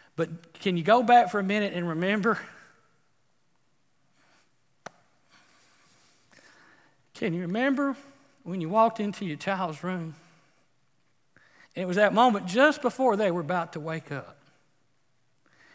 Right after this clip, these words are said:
and you just couldn't help but stand there and stare at 'em and just soak in what a blessing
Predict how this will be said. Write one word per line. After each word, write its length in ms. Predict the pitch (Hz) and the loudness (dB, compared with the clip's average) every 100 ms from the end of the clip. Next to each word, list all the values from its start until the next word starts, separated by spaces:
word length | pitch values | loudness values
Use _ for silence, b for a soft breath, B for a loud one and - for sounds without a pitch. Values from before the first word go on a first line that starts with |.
| b | b
and 120 | 196 208 | -2 2
you 160 | 269 | 2
just 220 | 240 240 | 2 -2
couldn't 240 | - 214 170 | 0 -2 -2
help 220 | 185 185 | -2 -4
but 160 | 156 - | -6 -12
stand 440 | - 156 160 151 | -10 -8 -6 -6
there 140 | 151 | -8
and 100 | 147 | -8
stare 400 | 131 - 139 135 | -10 -10 -8 -8
at 220 | 131 117 104 | -10 -14 -16
'em 140 | 139 _ _ _ _ _ _ _ _ _ _ _ _ _ b b b b b b b _ | -20 _ _ _ _ _ _ _ _ _ _ _ _ _ b b b b b b b _
and 200 | 156 175 | -8 -4
just 200 | 185 185 | -2 -2
soak 520 | - - 226 247 - | -2 0 4 4 2
in 340 | 220 202 139 110 95 - _ _ _ _ _ _ _ _ | -4 -4 -6 -8 -18 -20 _ _ _ _ _ _ _ _
what 260 | 143 175 180 | -8 -4 -4
a 60 | |
blessing 680 | 147 170 165 143 - - - | -4 -6 -6 -8 -12 -16 -20